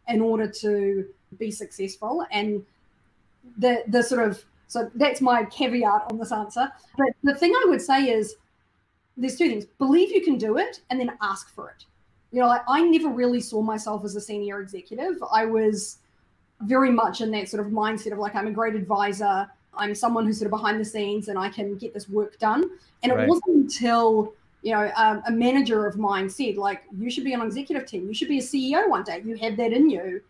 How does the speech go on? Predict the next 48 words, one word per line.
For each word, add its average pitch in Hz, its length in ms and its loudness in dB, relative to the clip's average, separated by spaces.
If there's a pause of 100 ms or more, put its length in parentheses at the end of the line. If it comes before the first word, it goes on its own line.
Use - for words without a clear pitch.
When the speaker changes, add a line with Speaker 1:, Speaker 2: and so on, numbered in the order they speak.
(120)
Speaker 1:
Why 214 260 4
aren't 226 200 2
you 208 60 4
going 208 300 0
after 214 380 -2
it?" - 260 -6 (460)
And 254 420 0 (580)
it 285 120 2
wasn't 330 260 4
until 339 200 0
that 254 100 4
I 254 100 4
was 240 120 -2
like, 247 200 -2
"Oh, 311 200 4
that's 262 160 0
a 277 40 2
mind 269 360 2
shift." - 380 -10 (260)
And 262 120 6
then 320 120 8
he's 349 160 6
like, 269 240 -2
"You 269 80 2
have 381 220 -2
to - 80 -10 (120)
ask 269 380 -4
for 214 140 -12
it. - 180 -20 (520)
And 254 440 0 (160)
you 262 140 4
have 285 120 2
to - 80 -4
be 254 120 2
very 262 320 4
clear 247 240 4
Speaker 2:
Totally. 180 180 -6 (320)
Speaker 1:
and 226 80 2
say, - 20 0
'What 247 220 2
do 262 80 2
you 247 80 2
want 233 160 0
to 208 60 0
do 226 120 0
in 233 80 0
your 220 140 0
career?'" 254 440 -2